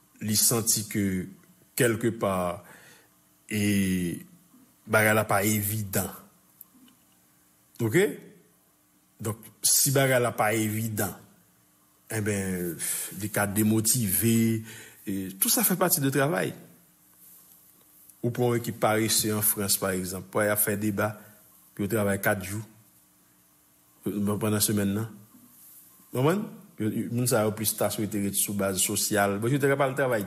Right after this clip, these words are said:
du tout, t'as content. Et puis, c'est le premier monde qui a critiqué le monde qui gagne moins. C'est le premier monde qui a critiqué le milliardaire. C'est le final rage. Mais il pas aimé travail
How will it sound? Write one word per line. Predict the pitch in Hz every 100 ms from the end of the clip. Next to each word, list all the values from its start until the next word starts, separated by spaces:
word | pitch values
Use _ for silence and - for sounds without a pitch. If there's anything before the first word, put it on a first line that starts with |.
| 92
du | 139
tout, | 135 131
t'as | 110
content. | - 98 - - - _ _ _ _ _ _ _ _ _ _ _ _ -
Et |
puis, | 107 120
c'est | 123
le | 117
premier | 135 131 131
monde | 139 156
qui | 143
a | 117
critiqué | - 113 123 131
le | 113
monde | 120 120
qui | 120
gagne | 117
moins. | 117 107 90
C'est | 90 117
le |
premier | 131 131
monde | 131 135
qui |
a | 123
critiqué | - - - -
le | 113
milliardaire. | 117 123 110 95 98 90 - - -
C'est | 117 123
le |
final | 127 147 147 131
rage. | 160 107 - - - _ _ _ _ _ _ _ -
Mais | 135
il | 151
pas | 135
aimé | 131 135
travail | 147 135 120